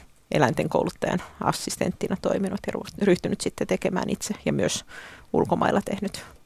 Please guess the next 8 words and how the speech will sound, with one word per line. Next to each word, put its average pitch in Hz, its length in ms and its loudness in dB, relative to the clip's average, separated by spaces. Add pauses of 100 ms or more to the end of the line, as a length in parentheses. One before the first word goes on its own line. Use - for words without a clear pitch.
(720)
töitä. 208 340 2 (260)
Mulla 165 200 2
on - 120 0 (500)
käynyt 165 240 6
hyvä 160 180 8
tuuri - 280 2
siinä, - 320 2
että, - 220 -2